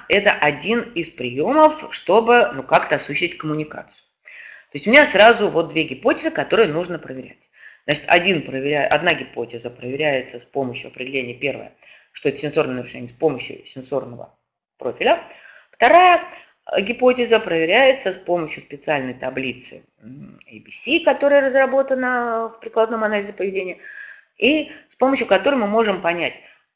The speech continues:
собственно говоря, привлекает ли ребенок, например, внимание других людей, э, вот таким своим поведением или нет. То есть это все разработано, это все известно. После этого, только после этого, на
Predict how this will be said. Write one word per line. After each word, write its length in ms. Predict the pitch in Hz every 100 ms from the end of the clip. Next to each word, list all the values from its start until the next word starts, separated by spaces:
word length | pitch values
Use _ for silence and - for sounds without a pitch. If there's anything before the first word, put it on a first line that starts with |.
| -
собственно 300 | 143 - 143
говоря, 320 | 147 165 151 - _
привлекает 600 | - 160 190 339 359 330
ли 140 | 254 254
ребенок, 480 | 247 247 240 220
например, 460 | 180 165 165 165 - - -
внимание 600 | 131 143 165 170 151 131
других 400 | 131 135 127 127
людей, 480 | 131 220 320 294
э, 140 | - -
вот 160 | -
таким 260 | - - 214
своим 260 | - 151 165
поведением 520 | 139 135 127 113 - -
или 160 | 196
нет. 220 | 170 104 _ _ _ _ _ _ _ -
То 60 |
есть 120 | -
это 240 | - 226 180
все 640 | - 196 185 165 - - _ _ _
разработано, 720 | - 131 135 139 339 359 311
это 180 | 233 170
все 280 | - 160 151
известно. 440 | 170 277 302 262 - _
После 360 | 214 269 269 277
этого, 260 | 269 220
только 520 | 196 - 226 208 202 135
после 360 | - 131 156
этого, 220 | 240 277
на 160 | 226 147